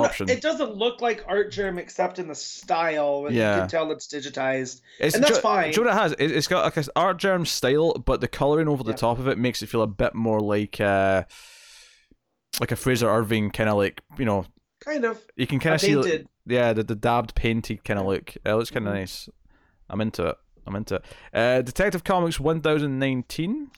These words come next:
Speaker 2: Uh, Tomasi's still on
Speaker 1: Ooh.
Speaker 2: there.
Speaker 1: Axe wielding cult, cult leader, you almost had me.
Speaker 2: Oh, <laughs> uh, all, as well as Detective Comics Annual on, uh, week five. Uh,
Speaker 1: Yeah,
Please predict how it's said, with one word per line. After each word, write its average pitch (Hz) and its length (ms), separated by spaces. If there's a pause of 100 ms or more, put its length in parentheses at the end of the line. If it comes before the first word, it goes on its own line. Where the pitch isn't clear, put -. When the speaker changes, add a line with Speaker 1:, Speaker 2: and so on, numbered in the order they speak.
(140)
Speaker 2:
Uh, 113 180
Tomasi's 117 460
still 110 260
on 104 180
Speaker 1:
Ooh. 98 80
Speaker 2:
there. 143 360 (320)
Speaker 1:
Axe 196 280
wielding 196 280
cult, 185 400
cult 220 280
leader, 170 240
you 165 160
almost 190 220
had 196 220
me. 147 260 (320)
Speaker 2:
Oh, 104 500 (180)
<laughs> - 180
uh, 117 280
all, 143 180
as 127 160
well 156 140
as 151 80
Detective 143 320
Comics 123 260
Annual 151 520
on, 117 260
uh, 107 360
week 104 260
five. 107 440 (500)
Uh, - 40
Speaker 1:
Yeah, 92 360